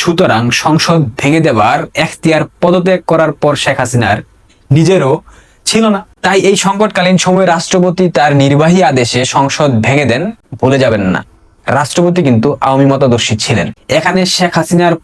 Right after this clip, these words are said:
পদত্যাগ করে দেশ ত্যাগ মাথায় রাখতে হবে। শেখ হাসিনা পদত্যাগ করে দেশ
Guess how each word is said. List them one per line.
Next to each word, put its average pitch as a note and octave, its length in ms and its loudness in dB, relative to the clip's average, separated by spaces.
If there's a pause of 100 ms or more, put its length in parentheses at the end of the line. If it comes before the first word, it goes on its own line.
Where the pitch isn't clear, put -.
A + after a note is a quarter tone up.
(120)
পদত্যাগ G3 480 2
করে E3+ 120 2 (180)
দেশ D3+ 140 0 (100)
ত্যাগ C#3+ 180 0 (180)
মাথায় B2 260 0
রাখতে A#2 280 -4
হবে। F#2+ 180 -2 (560)
শেখ F3 240 -2
হাসিনা F#3 260 2 (120)
পদত্যাগ F#3+ 380 4
করে B2 180 2 (500)
দেশ B2+ 240 2